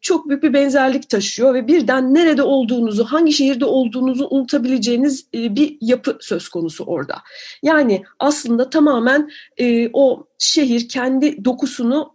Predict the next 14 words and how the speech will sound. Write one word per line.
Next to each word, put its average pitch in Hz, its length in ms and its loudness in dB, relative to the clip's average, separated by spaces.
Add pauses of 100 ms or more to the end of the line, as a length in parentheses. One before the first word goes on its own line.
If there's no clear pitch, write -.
bir 302 120 0
yerde, 220 540 2
e, 233 180 -2
kaybediyor 202 760 -2
gibi 233 220 -4
bir 214 120 -2
durum 185 300 -4
var. - 260 -16 (420)
Tabii 277 240 -2 (240)
bu, 202 240 -6
bu 330 160 0
değişimlerin 247 920 2 (100)
aslında, 226 720 -4
e, 185 320 -2